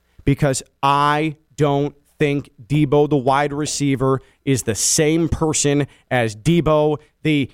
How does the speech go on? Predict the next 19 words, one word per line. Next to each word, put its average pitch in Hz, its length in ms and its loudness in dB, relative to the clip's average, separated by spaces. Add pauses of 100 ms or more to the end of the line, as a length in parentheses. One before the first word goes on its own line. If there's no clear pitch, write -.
(120)
get 180 220 2
as 170 120 -4
many 160 240 -4
touches 156 460 -4
as 123 140 -6
possible 107 680 -6 (540)
experience. 117 760 -4 (160)
I 131 80 0
just 120 280 -2 (220)
don't. 156 480 -2 (420)
And 151 220 0
some 185 340 0
team 185 540 0 (220)
is 160 160 0
going 190 220 2
to 175 60 2
be 170 140 -2
paying 175 500 0
Deebo 160 600 0